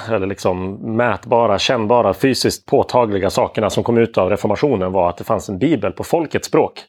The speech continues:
Varför då? Jo, för att Guds ord skulle vara tillgängligt, så att det skulle liksom genomsyra hela människors liv och inte vara, vara en del av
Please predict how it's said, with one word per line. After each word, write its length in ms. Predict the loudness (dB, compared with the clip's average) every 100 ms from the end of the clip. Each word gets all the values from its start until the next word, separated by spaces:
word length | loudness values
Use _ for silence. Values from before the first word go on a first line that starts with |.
| _ _ _ _ -2
Varför 240 | 0 2
då? 220 | 2 4
Jo, 180 | 4 4
för 100 | 2
att 80 | 0
Guds 240 | 0 2
ord 160 | 2 2
skulle 180 | 0 0
vara 120 | -2
tillgängligt, 600 | 2 2 2 0 -4 -10
så 200 | -4 -4
att 140 | -4 -12 -20 -10
det 80 | -8
skulle 300 | -2 0 0
liksom 360 | -2 -6 -6 -6
genomsyra 680 | 0 2 4 2 2 2 0
hela 220 | 0 0 0
människors 380 | 0 0 0
liv 340 | 2 2 2 0
och 80 | -4
inte 200 | -2 0
vara, 200 | 2 0 -10 -20 -20 _
vara 120 | -2 0
en 80 |
del 280 | 2 2 2
av 240 | 2 0